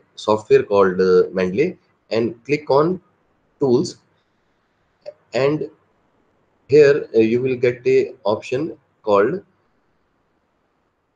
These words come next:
cit-, uh, citation style. If you click on the citation style, few will be written on, uh, by software itself only, which is most common. For example, here you can see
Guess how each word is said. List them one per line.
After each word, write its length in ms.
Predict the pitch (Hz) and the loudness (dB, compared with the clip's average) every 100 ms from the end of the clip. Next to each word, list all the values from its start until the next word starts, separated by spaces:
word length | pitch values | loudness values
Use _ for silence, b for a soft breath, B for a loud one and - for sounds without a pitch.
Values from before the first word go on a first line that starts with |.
| _ | _
cit-, 420 | - 120 117 - | -4 -4 -4 -4
uh, 160 | 104 98 | 0 0
citation 500 | - 110 117 113 143 | 0 -2 -2 -4 -8
style. 320 | - 90 78 78 _ _ _ _ | -4 -4 -4 -8 _ _ _ _
If 140 | 120 - | -10 -8
you 60 | |
click 220 | - 139 139 | -6 -4 -2
on 120 | 139 | 0
the 80 | 139 | 0
citation 480 | 123 110 117 - | 0 0 -2 -2
style, 280 | 131 120 127 - - | 0 0 0 -2 -12
few 220 | _ 139 151 | _ -4 -2
will 180 | 143 123 | -4 -6
be 120 | 131 | -4
written 420 | 123 139 151 147 _ | -2 -2 -2 -6 _
on, 560 | 98 104 104 104 101 | -2 0 -2 -4 -2
uh, 180 | 95 90 - | -2 -2 -6
by 580 | 92 101 101 101 95 85 _ _ _ _ _ _ _ _ _ _ _ _ _ - | -2 2 4 4 2 -2 _ _ _ _ _ _ _ _ _ _ _ _ _ -4
software 320 | 101 143 143 | 0 2 0
itself 280 | - 120 113 | 0 -4 -2
only, 220 | 95 104 | -2 -2
which 200 | 107 107 | -4 -6
is 140 | 110 98 | -6 -2
most 320 | 95 110 - | 0 0 2
common. 320 | 98 90 117 | 0 0 -4
For 140 | - 95 | -4 -2
example, 340 | 98 95 104 | 0 0 -2
here 200 | 101 107 | 4 4
you 120 | 107 | 4
can 160 | 104 101 | -2 -4
see 320 | - 117 120 | -2 -6 -6